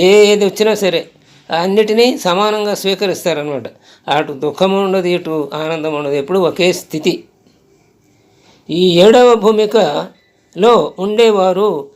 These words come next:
తమ దేహరక్షణ కోసం ఏదైనా చేస్తూ ఉంటారు. అలా ఒకళ్ళ ఒక్కొక్కసారి ఏమీ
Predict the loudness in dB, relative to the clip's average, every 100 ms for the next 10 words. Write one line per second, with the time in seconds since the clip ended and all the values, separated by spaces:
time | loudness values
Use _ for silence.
0 | _ -6 -4 -2 -4 -2 -2 0 -2 -2
1 | -4 -6 -2 -4 -2 -6 -6 -10 _ _
2 | _ -2 0 0 0 0 -2 -4 -4 -2
3 | -2 -6 -6 -8 _ -6 -2 0 0 0
4 | -2 0 2 2 0 -2 -4 -6 -4 -2
5 | 0 -2 -4